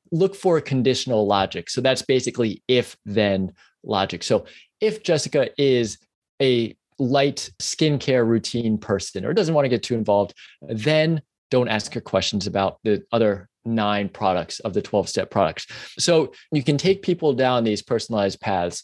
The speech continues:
which I highly recommend doing. It takes a little bit of work up front, but the end goal is that the customer would have a more personalized experience,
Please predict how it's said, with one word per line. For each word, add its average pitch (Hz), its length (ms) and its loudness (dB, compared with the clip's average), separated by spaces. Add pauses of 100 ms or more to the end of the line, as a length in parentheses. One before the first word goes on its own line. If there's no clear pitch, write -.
(200)
which 131 260 0
I 127 120 4
highly 123 360 2
recommend 110 440 0
doing. 113 220 2
It 107 100 0
takes 113 180 -2
a 117 80 0
little 117 180 0
bit 120 140 2
of 107 220 -2
work 120 340 -2
up 117 160 -4
front, 123 340 -2
but 127 120 2
the 117 200 0 (120)
end 131 260 0
goal 123 300 2
is 113 180 -2
that 113 240 0 (300)
the 117 240 0
customer 120 360 0
would 104 120 0
have 110 180 0
a 107 60 0
more 104 180 2
personalized 101 560 -2
experience, 104 540 -4